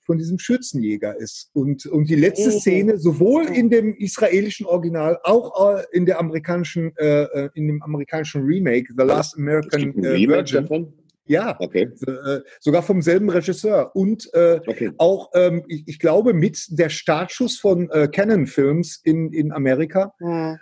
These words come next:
Speaker 1: Ähm,
Speaker 3: Okay.
Speaker 1: äh, das, das war total düster irgendwie. Dann, weil dann war der Film tatsächlich
Speaker 2: Mhm.
Speaker 1: zu Ende. Die letzte Einstellung war dann nur noch, wir sehen diesen Titelheld, wie er auf der Straße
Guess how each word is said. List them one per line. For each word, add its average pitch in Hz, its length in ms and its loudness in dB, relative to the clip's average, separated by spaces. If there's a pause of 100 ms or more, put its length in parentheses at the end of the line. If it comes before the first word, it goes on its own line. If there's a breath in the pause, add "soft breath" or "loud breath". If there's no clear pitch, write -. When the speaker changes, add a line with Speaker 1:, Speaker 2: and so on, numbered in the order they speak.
(140)
Speaker 1:
Ähm, 156 220 4
Speaker 3:
Okay. 170 380 0 (640)
Speaker 1:
äh, 156 120 -4
das, 170 240 0
das 170 180 -2
war 170 220 -2
total 160 340 0
düster 185 680 -2
irgendwie. 120 360 -6
Dann, 147 220 2
weil 180 160 4
dann 202 320 2
war 196 100 2
der 196 120 2
Film 240 220 0
tatsächlich 156 420 -4
Speaker 2:
Mhm. - 20 -16
Speaker 1:
zu - 80 2
Ende. 214 200 2
Die 139 140 -8
letzte 202 340 2
Einstellung 214 460 0
war 202 140 2
dann 202 180 4
nur 202 120 2
noch, 214 140 0
wir 185 100 -2
sehen 196 180 0
diesen 185 240 -2
Titelheld, 196 440 0
wie 196 100 2
er 190 100 2
auf 180 100 0
der 180 80 -4
Straße 190 560 -2